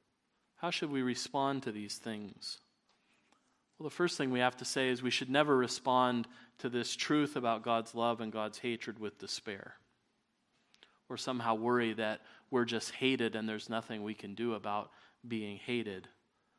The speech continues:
or worry that we're not loved and somehow we have to figure out how to get God to love us. We have to remind ourselves that God's eternal decrees are hidden from us.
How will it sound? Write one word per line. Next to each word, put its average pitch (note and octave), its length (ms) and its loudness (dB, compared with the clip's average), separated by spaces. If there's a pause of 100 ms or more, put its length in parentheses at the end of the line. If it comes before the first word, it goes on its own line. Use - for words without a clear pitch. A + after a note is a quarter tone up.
(340)
or A2+ 140 -4
worry A2+ 280 2
that A2 140 -4
we're A2 120 -2
not A#2+ 280 4
loved A2+ 520 2
and G#2+ 180 -8
somehow A2+ 320 -4
we G#2+ 120 -2
have G2+ 100 -8
to - 80 -14
figure A#2 280 -4
out G#2+ 140 -6
how A#2+ 160 -2
to A2+ 80 -4
get A#2+ 300 -6
God A2 320 0
to - 80 -12
love A2 280 -2
us. - 440 -8 (1200)
We C#3+ 80 -10
have C3+ 140 -4
to - 80 -2
remind C3 340 6
ourselves C#3 480 6
that C3 140 2
God's B2+ 340 6
eternal D3 420 2
decrees C3+ 560 2
are A#2+ 120 4
hidden D3 320 2
from A2 260 0
us. - 380 -6